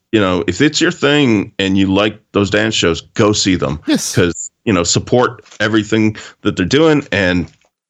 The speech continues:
Speaker 1: yeah, do it.
Speaker 2: That's really the important part. You're absolutely right. Yep. That's,
Speaker 1: Yeah.
Speaker 2: that's a great way to, way to say that.
Speaker 1: Yeah.
Speaker 2: So
Speaker 1: Uh,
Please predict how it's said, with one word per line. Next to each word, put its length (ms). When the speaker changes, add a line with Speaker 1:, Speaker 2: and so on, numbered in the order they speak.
Speaker 1:
yeah, 260
do 280
it. 60
Speaker 2:
That's 220
really 260
the 60
important 400
part. 240
You're 140
absolutely 380
right. 200
Yep. 160
That's, 120
Speaker 1:
Yeah. 100
Speaker 2:
that's 200
a 40
great 280
way 120
to, 260
way 160
to 200
say 220
that. 220
Speaker 1:
Yeah. 160
Speaker 2:
So 480
Speaker 1:
Uh, 180